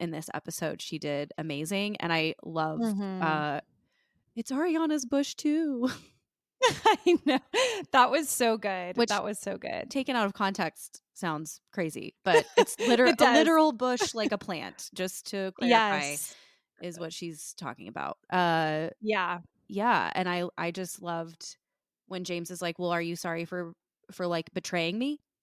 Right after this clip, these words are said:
Speaker 1: When, when
Speaker 2: Mm-hmm.
Speaker 1: Tom Sandoval's like, 'I'm so sorry, blah, blah, blah. I haven't, like, talked to you in a while.'" You know, that's Sandoval kind of fixates on apologizing for not talking to James and kind of cutting him
Speaker 2: Mm-hmm.
Speaker 1: out. And then James cuts to the real issue.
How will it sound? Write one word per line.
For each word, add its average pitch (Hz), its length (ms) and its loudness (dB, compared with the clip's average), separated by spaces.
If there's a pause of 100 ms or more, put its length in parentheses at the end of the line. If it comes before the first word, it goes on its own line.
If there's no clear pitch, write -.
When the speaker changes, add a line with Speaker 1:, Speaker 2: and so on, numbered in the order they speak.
(460)
Speaker 1:
When, 196 340 0
when 190 160 0
Speaker 2:
Mm-hmm. - 20 0
Speaker 1:
Tom 180 200 -4
Sandoval's 160 400 -8
like, 160 140 -8
'I'm 190 140 -8
so 208 280 -6
sorry, 180 580 -4
blah, 170 200 -6
blah, 165 140 -4
blah. 160 400 -2 (500)
I 175 100 -4
haven't, 165 380 -4
like, 151 340 -8 (100)
talked - 340 -4
to 175 100 -6
you 156 280 0
in 156 100 -4
a 151 80 -4
while.'" 123 580 -4 (180)
You 170 120 -4
know, 147 340 -2
that's 156 280 -8
Sandoval 160 440 -4
kind 156 200 -10
of 139 80 -12
fixates - 420 -10
on 127 120 -12
apologizing 156 720 -6
for 156 160 -12
not 160 220 -4
talking 165 360 -8
to 165 40 -16
James 247 560 -2 (480)
and 170 100 -8
kind 175 140 -4
of 160 100 -12
cutting 196 260 -2
him 156 100 -2
Speaker 2:
Mm-hmm. - 20 -2
Speaker 1:
out. 175 320 0 (520)
And 202 220 -2
then 202 160 -4
James 190 300 -4
cuts - 360 -4
to 180 200 -2
the 160 120 -4
real 160 280 -4
issue. 180 480 -2